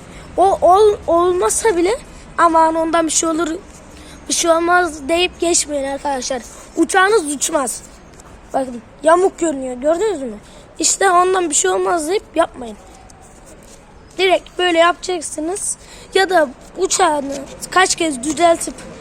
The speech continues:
e, düzeltiyorsanız olmuyorsa uçağınız çöp anlamına gelmektedir. Boşuna yapmışsınız anlamına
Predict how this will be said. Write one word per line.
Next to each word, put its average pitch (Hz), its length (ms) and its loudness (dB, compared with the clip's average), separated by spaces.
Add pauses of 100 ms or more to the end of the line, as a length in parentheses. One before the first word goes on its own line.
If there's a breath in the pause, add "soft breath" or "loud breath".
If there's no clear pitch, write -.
(320 loud breath)
e, 247 300 0
düzeltiyorsanız 294 960 -2
olmuyorsa 339 680 2 (400 loud breath)
uçağınız 381 460 0
çöp - 240 2
anlamına 302 420 0
gelmektedir. 269 800 -2
Boşuna 320 300 0
yapmışsınız 262 840 -8
anlamına 247 380 -8